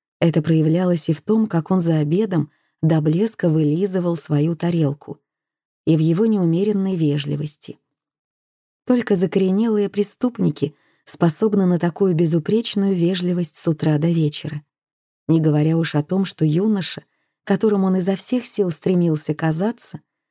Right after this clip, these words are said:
никогда бы не мог так танцевать. Теперь он приносил пластинки,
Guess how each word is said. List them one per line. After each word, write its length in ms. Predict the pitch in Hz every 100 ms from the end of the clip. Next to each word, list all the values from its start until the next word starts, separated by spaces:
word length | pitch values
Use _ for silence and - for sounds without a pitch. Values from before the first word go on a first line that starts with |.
| _ _
никогда 600 | 185 247 - 165 147 190
бы 100 | 214
не 140 | 180 165
мог 260 | 156 147 -
так 280 | - 147 151
танцевать. 800 | 160 160 - 175 156 147 - _ _ _ _ _ _ _ _
Теперь 420 | - 165 208 247 220
он 100 | 180
приносил 520 | 175 165 156 190 180
пластинки, 800 | 160 151 - - 214 240 208